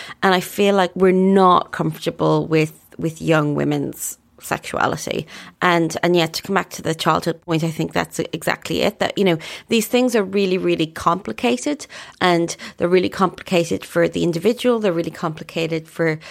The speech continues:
society. But if we start with the basics, and the basics of naming anatomy and equipping children with basic information,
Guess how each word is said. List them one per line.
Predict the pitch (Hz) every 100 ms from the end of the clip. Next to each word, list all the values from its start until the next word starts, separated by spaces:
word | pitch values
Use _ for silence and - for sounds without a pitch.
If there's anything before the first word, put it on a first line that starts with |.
| -
society. | - 185 - 202 220 233 247 240 - - _
But | 196 175 - -
if | 214 -
we | 202
start | - - 240 254 -
with | 190
the | 175
basics, | 160 185 233 - - 233 240 - - - - -
and | 185
the | -
basics | 170 170 - 180 -
of | 175 156
naming | 170 175 175 175 165
anatomy | 170 170 156 - 170 165 -
and | 160
equipping | - - 180 160
children | - - 208 208 156 156 - - _
with | 165 -
basic | 180 170 160
information, | 165 - 175 175 175 160 156